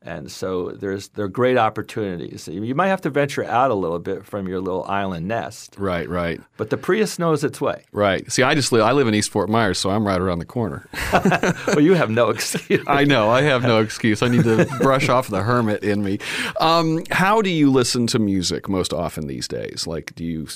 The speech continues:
Speaker 2: do you have, like, Alexa play me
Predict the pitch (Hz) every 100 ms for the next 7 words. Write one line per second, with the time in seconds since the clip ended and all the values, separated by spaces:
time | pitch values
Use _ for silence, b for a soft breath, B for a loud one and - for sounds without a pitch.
0 | - 87 82 95 85 78 73 - - -
1 | - 95 104 - 107 90 110 104 104 101
2 | 98